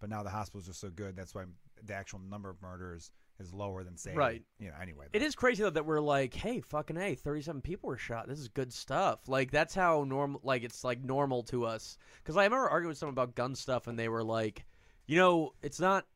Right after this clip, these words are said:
Speaker 2: the amount of mass killings that happen. You're thinking of mass shootings." I'm like, "Yeah, right, 'cause one died and three got injured." You're like, "Oh, that's not a big deal." Like, that,
Speaker 1: Yeah.
Speaker 2: if someone lost their arm <laughs> and also got shot, like, they, you know,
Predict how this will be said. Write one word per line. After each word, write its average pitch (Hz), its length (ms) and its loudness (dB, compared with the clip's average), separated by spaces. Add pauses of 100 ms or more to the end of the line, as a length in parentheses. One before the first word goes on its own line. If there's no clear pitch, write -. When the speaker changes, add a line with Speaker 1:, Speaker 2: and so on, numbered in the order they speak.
(140)
Speaker 2:
the 147 140 -2
amount 180 200 4
of 156 60 0
mass 147 380 2
killings 165 440 2
that 123 100 0
happen. 120 420 0
You're 143 100 2
thinking 165 180 0
of 131 60 0
mass 123 240 0
shootings." 156 340 0
I'm 123 80 -2
like, 131 200 -2 (480)
"Yeah, 262 160 8
right, 151 420 8
'cause 127 180 -2
one 170 300 6
died 175 260 6
and 170 140 0
three 147 260 -2
got 170 160 6
injured." 170 380 0
You're 131 100 2
like, 123 460 0 (120)
"Oh, 131 100 -4
that's 135 200 -2
not 117 100 -8
a 107 40 -10
big 104 180 -10
deal." 107 300 -6
Like, 139 160 -2
that, 156 140 4
Speaker 1:
Yeah. 104 120 -8
Speaker 2:
if - 140 -8
someone 180 260 -2
lost 139 360 2
their 156 220 4
arm 156 400 4
<laughs> - 80 2
and 226 200 10
also 165 340 6
got 139 380 0
shot, 143 480 4 (420)
like, 185 160 6
they, 208 180 8
you 226 60 6
know, 127 400 8